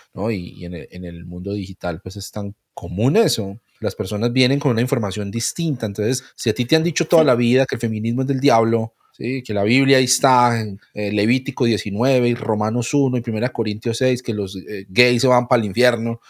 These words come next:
Speaker 1: entonces, pues, son el enemigo. Entonces, vienen con esa, eh, con esa indignación que está justificada en la manera en la que ven el mundo. Pero claro, ahí también hay una oportunidad de, de educar al, al, al que,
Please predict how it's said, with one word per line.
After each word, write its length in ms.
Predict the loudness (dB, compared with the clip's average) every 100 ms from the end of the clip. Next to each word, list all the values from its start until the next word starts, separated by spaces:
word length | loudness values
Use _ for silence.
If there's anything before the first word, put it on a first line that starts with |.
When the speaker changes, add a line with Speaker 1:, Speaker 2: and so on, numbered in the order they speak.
| -20
Speaker 1:
entonces, 320 | _ -2 -2 -2
pues, 140 | -6
son 420 | -8 -6 -2 2
el 100 | 2
enemigo. 520 | 2 2 2 2 2 2
Entonces, 260 | 2 -2 -8 _ _
vienen 440 | 2 4 6 4
con 200 | 2 2
esa, 580 | 0 0 2 2 2 -2 -8 -20 -20 -20
eh, 320 | -20 -20 -20 -20 _ -14
con 180 | -10
esa 140 | -6 -4
indignación 920 | -2 -2 -2 -4 -4 -2 0 0 -4 -12 _
que 80 | -2
está 180 | 2 2
justificada 580 | 2 0 -2 0 2 4
en 80 | 2
la 80 | 0
manera 280 | 0 -2
en 60 | -2
la 80 | -4
que 140 | -4
ven 140 | -6 -4
el 100 | -4
mundo. 460 | -4 -4 -8 -12 -20
Pero 140 | -16 -2
claro, 220 | 2 4
ahí 100 | 2
también 240 | -2 -2
hay 80 | 0
una 140 | -2 -2
oportunidad 600 | -4 -6 -6 -8 -8 -6
de, 440 | -4 -4 -6 -10 _ _
de 180 | -2 0
educar 480 | 0 0 2 2 0
al, 180 | -2 -2
al, 180 | -6 -10 -8
al 140 | -12
que, 120 | -12